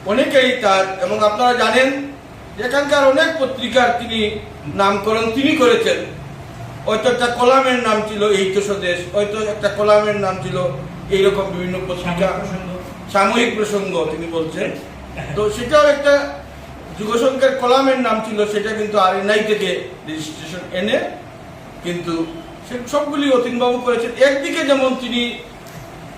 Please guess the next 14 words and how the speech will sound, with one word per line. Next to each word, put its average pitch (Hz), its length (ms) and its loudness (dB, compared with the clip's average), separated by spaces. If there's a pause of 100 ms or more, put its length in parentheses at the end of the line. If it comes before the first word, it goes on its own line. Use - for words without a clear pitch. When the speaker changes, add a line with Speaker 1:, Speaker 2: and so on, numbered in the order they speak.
(240)
Speaker 1:
বামপন্থী 294 600 2
রাজনীতি, 196 480 4
তখন 277 280 4
বামপন্থী 294 500 2
রাজনীতি 285 380 2
মানে 262 280 2
হলো 247 120 0
আদর্শ 233 480 -2 (500)
নিষ্ঠার 262 500 2
রাজনীতি, 175 580 0 (520)
এবং 180 240 2
সেটাই 240 280 2
ছিল 233 160 -2
মানুষের 226 480 2